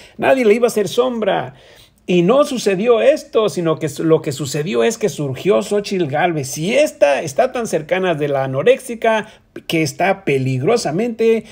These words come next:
para el manacuspano porque se le acerca Xóchitl Gálvez a la anoréxica en las encuestas. El loco de Palacio creía que ya tenía en la bolsa la sucesión de dos mil veinticuatro y con esto su protección para que no fuera a ir a la cárcel.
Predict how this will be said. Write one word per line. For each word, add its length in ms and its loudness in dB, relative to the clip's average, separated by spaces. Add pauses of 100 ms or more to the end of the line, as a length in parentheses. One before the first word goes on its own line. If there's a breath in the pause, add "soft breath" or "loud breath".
(160 loud breath)
para 220 2
el 80 4
manacuspano 800 -2
porque 280 -4
se 160 -6
le 140 -2
acerca 640 0
Xóchitl 380 0
Gálvez 680 0
a 180 -2
la 300 -2
anoréxica 800 -4 (220 loud breath)
en 140 -2
las 140 -2
encuestas. 640 -8 (240 loud breath)
El 140 -2
loco 240 4
de 100 2
Palacio 460 0
creía 360 0
que 80 -8
ya 160 0
tenía 220 -2
en 80 0
la 80 2
bolsa 380 0
la 100 2
sucesión 460 -2
de 80 2
dos 80 -2
mil 180 0
veinticuatro 640 0
y 100 2
con 260 -2
esto 600 2
su 220 0
protección 800 -2
para 240 0
que 100 -6
no 160 0
fuera 240 0
a 40 4
ir 100 0
a 40 2
la 160 0
cárcel. 400 -8